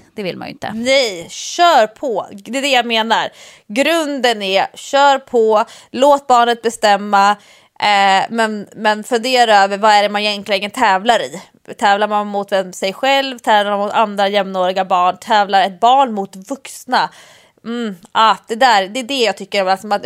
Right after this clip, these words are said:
Speaker 2: man som vuxen ska man ha klart för sig sin värdegrund, sina egna värderingar. Det tror jag alltid, att det är skönt att rannsaka sig själv så att man vet vad man själv står för, för då är det alltid lättare att kunna ta hand om barnet.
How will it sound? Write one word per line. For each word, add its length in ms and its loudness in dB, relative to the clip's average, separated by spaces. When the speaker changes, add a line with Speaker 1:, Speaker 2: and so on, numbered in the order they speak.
Speaker 2:
man 120 0
som 240 -14
vuxen 380 -8
ska 140 -8
man 80 -4
ha 60 -2
klart 340 0
för 240 -2
sig 240 -8
sin 340 -12
värdegrund, 800 0
sina 280 -6
egna 540 -2
värderingar. 680 -4
Det 240 -4
tror 160 -6
jag 100 4
alltid, 200 -2
att 160 -14
det 120 -10
är 40 -6
skönt 440 2
att 80 -2
rannsaka 640 0
sig 160 -12
själv 440 0
så 140 -4
att 120 -4
man 360 -4
vet 360 -4
vad 100 -4
man 100 -4
själv 280 2
står 320 -6
för, 280 -6
för 120 -14
då 80 -2
är 40 0
det 80 4
alltid 200 -4
lättare 300 -6
att 80 -12
kunna 180 -14
ta 100 -8
hand 280 -6
om 120 -10
barnet. 560 -8